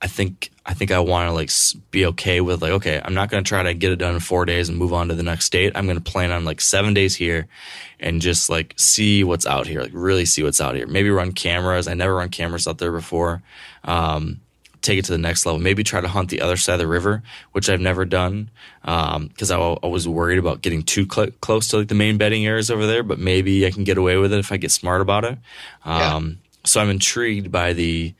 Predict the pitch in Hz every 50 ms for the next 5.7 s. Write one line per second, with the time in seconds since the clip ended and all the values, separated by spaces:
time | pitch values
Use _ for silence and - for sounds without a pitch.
0 | - - - - - - _ - - 82 78 82 80 76 73 73 73 - - -
1 | 78 69 65 73 73 - - - _ - - - 80 78 78 78 76 76 73 69
2 | - - 50 50 - - - - 50 - - - - 160 - 220 160 139 139 -
3 | 139 165 190 - 135 120 110 - - - 87 87 82 78 - - - - 82 76
4 | - - - 76 71 - - 95 107 104 71 92 101 - - 113 104 - - 107
5 | 95 - - 98 95 90 80 80 85 85 73 69 69 -